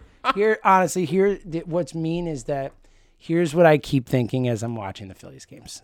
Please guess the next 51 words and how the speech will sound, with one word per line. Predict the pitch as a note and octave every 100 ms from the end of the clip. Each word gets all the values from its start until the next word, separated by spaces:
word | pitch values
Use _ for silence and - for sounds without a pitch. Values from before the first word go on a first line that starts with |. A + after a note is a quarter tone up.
| D3
And |
this | B2 -
is | A#2
a | A2
constant | - C3 C#3+ - D#3
thing | C3 B2
for | A2+ B2+
about | B2+ F3 F3
the | E3+
last | D3 C#3 -
week | A#2+
and | A#2+
a | G2
half | G#2+ -
or |
so. | A2 - - _ - _ _ _
As | B2+
I'm, | B2+ C#3+
really | G3 F3
the | D3+
last | C#3 -
week | A2+ -
as | A2
I'm | B2
watching | A2 -
these | A#2
Phillies | G2+ B2 G2+
games. | A2+ G#2+ - _ _ _ _ _ _ _ _ _ _ _ _ _ _ _ _ _ -
I, | D3 A#2+ - _ _
this | D#3+ C#3+ B2+
is | D3
good. | C#3+ D#3+ D#3
I | C3+ C3
feel | - - - C#3
really | C3+ C3+
bad | A#2+ G#2+
about | G2 F#2
this. | - F#2+ -
On | C3
the | A2
High | A2 C3
Hopes | C3 A2+
podcast, | B2 G#2 G2 F#2+ -
I'm | G#2+
saying | G#2 A2 G2
this. | G2 F2+
I |
feel | F#2+ G2+
really | F#2 G2 F#2
bad, | F2 F2 F2+
but | - G2